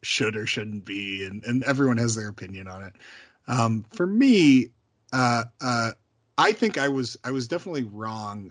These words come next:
about my assessment of this movie the first time I saw it, and I, and I think it comes from being too close to the source material.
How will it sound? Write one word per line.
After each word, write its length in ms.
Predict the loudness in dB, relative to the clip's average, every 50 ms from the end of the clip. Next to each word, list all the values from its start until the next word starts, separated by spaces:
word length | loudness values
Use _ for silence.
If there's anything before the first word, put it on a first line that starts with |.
| -12 -10
about 300 | -6 -4 -4 -4 -4 -6
my 140 | -6 -6
assessment 540 | -6 -6 -4 -4 -4 -6 -6 -8 -10 -10 -10
of 60 | -12
this 220 | -10 -10 -10 -10 -10
movie 260 | -10 -10 -10 -12 -14
the 100 | -14 -12
first 260 | -10 -8 -8 -8 -8 -10
time 100 | -12 -12
I 80 | -10
saw 300 | -10 -10 -12 -12 -14 -18
it, 100 | -18 -10 -6
and 100 | -4 -4
I, 100 | -4 -4 -6 -6 -2
and 80 | 0 2
I 80 | 2
think 260 | 2 2 2 2 2 2
it 120 | 0 -2
comes 240 | -2 -4 -4 -4 -2
from 140 | -2 -2 0
being 280 | 0 2 2 2 0 0
too 200 | 0 -2 -2 -2
close 500 | -4 -6 -6 -4 -2 -2 -2 -4 -6 -8
to 260 | -8 -6 -6 -6 -6
the 100 | -6 -8
source 320 | -8 -8 -8 -8 -8 -6 -6
material. 580 | -6 -4 -2 -2 -2 0 0 0 0 -2 -4